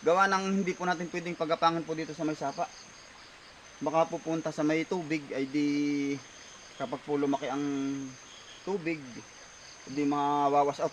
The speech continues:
po yung ating halaman. Kaya ating lalagyan po ng balag sa ibabaw po. Dito naman po ay open. Kumbaga nga po ay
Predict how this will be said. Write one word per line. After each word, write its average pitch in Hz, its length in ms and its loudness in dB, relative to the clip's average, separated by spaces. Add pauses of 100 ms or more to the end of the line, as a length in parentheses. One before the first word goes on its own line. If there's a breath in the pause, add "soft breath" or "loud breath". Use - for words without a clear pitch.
po 208 160 -8
yung 156 240 0
ating 156 280 -2
halaman. 170 360 -2 (240)
Kaya 160 400 0 (1200)
ating 170 200 -2
lalagyan 151 320 0
po 143 120 -4
ng 147 120 0
balag 135 400 0
sa 127 160 -4
ibabaw 127 320 -2
po. 131 120 -12 (1600)
Dito 156 160 -2
naman 175 240 0
po 165 160 -2
ay 170 120 2
open. 151 480 0 (920)
Kumbaga 190 400 -2
nga 220 160 2
po 214 240 0
ay 220 120 4